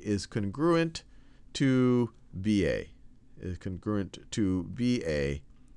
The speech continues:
because corresponding parts of congruent triangles are congruent. And this is not an easy thing to do, but the real hint is they just told us that these two things are congruent,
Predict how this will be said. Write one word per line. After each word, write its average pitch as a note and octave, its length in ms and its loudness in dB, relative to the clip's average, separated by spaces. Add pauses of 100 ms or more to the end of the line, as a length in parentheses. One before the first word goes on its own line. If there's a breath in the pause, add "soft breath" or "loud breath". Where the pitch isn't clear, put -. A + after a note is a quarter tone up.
(560 soft breath)
because G2+ 280 -2
corresponding C3+ 640 2
parts G2 320 0
of - 100 -14
congruent G2 440 -2
triangles E2+ 440 -4
are D2+ 140 -6
congruent. D2+ 340 -10
And A#2+ 60 -8
this G3+ 140 -2
is F#3+ 120 -2
not G3 140 6
an D3 120 4
easy C#3+ 260 2
thing A#2+ 220 0
to G#2 60 2
do, D2+ 220 -2
but F#2 200 0
the A2+ 100 2
real F#3 220 4
hint C#3+ 220 2
is A#2+ 120 2
they A#2 80 2
just C#3 200 0
told B2+ 220 2
us A#2 120 0
that G2 180 -4
these C3 200 2
two B2+ 160 0
things G#2 320 -2 (360 loud breath)
are G2 140 2
congruent, F#3 580 2